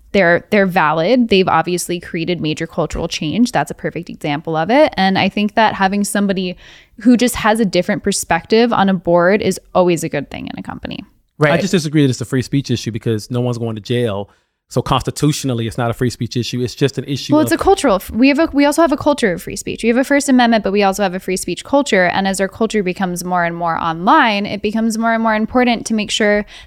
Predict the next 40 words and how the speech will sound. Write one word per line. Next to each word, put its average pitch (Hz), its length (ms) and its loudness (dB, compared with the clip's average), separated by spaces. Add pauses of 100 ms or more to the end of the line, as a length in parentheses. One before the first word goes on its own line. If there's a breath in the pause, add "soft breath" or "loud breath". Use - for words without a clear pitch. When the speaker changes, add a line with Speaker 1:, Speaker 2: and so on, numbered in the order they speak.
Speaker 1:
that 202 180 4
private 226 260 0
companies 220 440 0
are 202 80 2
being 202 200 -2
responsible 202 560 0
and 180 120 0
upholding 220 480 2
that, - 280 -4
because 202 220 -2
that's 185 180 0
a 202 60 -2
value 180 380 2
of 170 100 2
our 160 100 2
country. 185 460 0
And 175 80 -4
of 185 100 -6
course, 214 280 -2
no 208 80 -4
one's 185 180 -6
going 180 160 -8
to 156 80 -6
force 180 320 0
them, 160 260 -4
or 170 60 -2
no 170 100 -2
one 151 140 -4
should. - 320 -2
I 170 80 -2
know 165 140 -4
there 160 160 -6
are - 40 -6
people - 280 -4
on - 80 -4
the 190 80 -6
right - 120 -2
who 190 100 -10
want - 240 -4
to, - 280 -8